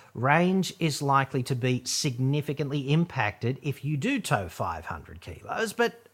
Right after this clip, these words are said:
a trailer of rubbish to the tip occasionally, like, dude, okay, nice to have. And yeah, you can buy a Kona Electric with a much bigger battery.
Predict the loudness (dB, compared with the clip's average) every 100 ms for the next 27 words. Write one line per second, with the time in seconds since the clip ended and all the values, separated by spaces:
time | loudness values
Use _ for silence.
0 | -10 -10 -8 -6 -2 0 0 0 2 2
1 | 2 -4 -4 -4 -4 -6 -6 -6 -6 -12
2 | -14 -8 -8 -8 -8 -8 -10 -14 _ -6
3 | -4 -4 -8 -6 -4 -4 -6 -10 -10 -8
4 | -8 -6 -4 -4 -8 -12 -18 -8 -4 -2
5 | -4 -4 -4 -2 -2 -2 -4 -12 -20 -14
6 | 0 4 8 8 8 2 -18 _ -4 -2
7 | 0 2 4 4 4 4 2 2 2 4
8 | 4 4 2 0 -2 0 2 2 4 2
9 | 0 -2 0 0 0 -2 -4 -8 -12 -8
10 | -8